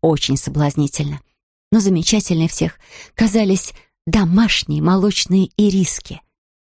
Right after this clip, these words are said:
Судя по фотографии, даже сама бабушка-хозяюшка не утерпела и, выходя из столовой на кухню, украдкой сунула одну из них в рот.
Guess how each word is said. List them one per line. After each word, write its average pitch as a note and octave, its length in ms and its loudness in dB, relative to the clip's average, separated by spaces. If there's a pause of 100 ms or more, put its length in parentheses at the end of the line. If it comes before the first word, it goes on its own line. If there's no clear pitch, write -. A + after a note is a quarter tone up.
Судя B3+ 180 2
по A3+ 120 0
фотографии, E3 500 0
даже F#3 240 2
сама F3 260 2
бабушка-хозяюшка G#3 840 0
не C4+ 120 4
утерпела D#3 520 -2 (360)
и, D#3 60 2
выходя D3+ 400 2
из C#3 100 -2
столовой D3 400 0
на C#3 120 2
кухню, E3+ 400 0 (260)
украдкой G3+ 600 -2
сунула E3 440 2
одну C#3 180 0
из D3 160 0
них C#3 180 -2
в C#3 60 -4
рот. - 260 -4